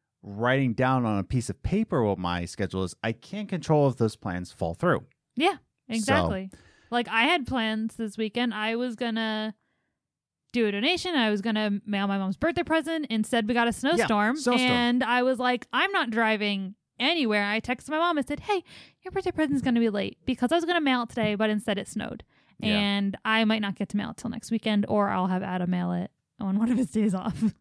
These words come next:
Speaker 1: Yeah, on, well, I do have a plan for errands, so there's that.
Speaker 2: There's that. You can mail my mom's birthday present.
Speaker 1: Yeah. I was gonna say, and get a haircut, but I think I can go another week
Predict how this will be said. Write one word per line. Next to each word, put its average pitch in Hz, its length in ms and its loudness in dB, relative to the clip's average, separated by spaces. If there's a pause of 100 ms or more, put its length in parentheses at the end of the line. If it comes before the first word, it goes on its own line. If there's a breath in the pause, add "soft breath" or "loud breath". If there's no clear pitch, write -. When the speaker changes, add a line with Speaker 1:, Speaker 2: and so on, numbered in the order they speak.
(160)
Speaker 1:
Yeah, 160 180 -6
on, 101 300 -6 (200)
well, 110 240 -4
I 107 180 0
do 92 180 -6
have 92 300 0
a 107 60 2
plan 90 400 -2
for 135 240 -2 (120)
errands, 95 440 0
so 90 460 0 (580 loud breath)
there's 95 220 2
that. 147 300 -2
Speaker 2:
There's 220 260 0
that. 294 220 -4
You 202 160 2
can 214 220 2
mail 208 160 2
my 226 120 2
mom's 233 200 0
birthday 247 300 -6
present. 202 420 -6 (540)
Speaker 1:
Yeah. 135 160 -2 (760 loud breath)
I 131 140 2
was 147 140 0
gonna 180 120 2
say, 165 160 0
and 180 160 0
get 226 140 0
a 165 40 2
haircut, 147 400 -2
but 147 100 0
I 208 60 0
think 294 180 -8
I 254 60 -2
can 135 60 0
go 101 200 0
another 85 240 -6
week 73 380 -12